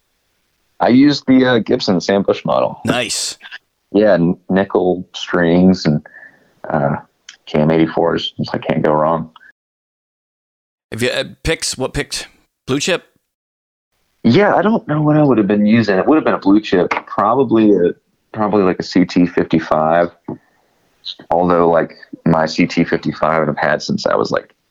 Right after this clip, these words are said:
Speaker 1: sixteen.
Speaker 2: <laughs>
Speaker 1: Uh, it's, so it's, it is round. Yeah, it's,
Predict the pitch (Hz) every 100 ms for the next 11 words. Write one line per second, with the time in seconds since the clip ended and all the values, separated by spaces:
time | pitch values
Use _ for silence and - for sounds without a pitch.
0 | _ _ _ _ - - - - - -
1 | 64 67 - - 180 - 208 - 208 -
2 | - - - - - - 87 - - -
3 | 92 90 87 - 120 92 85 78 78 69
4 | 69 65 - - - - 92 87 - 90
5 | 82 -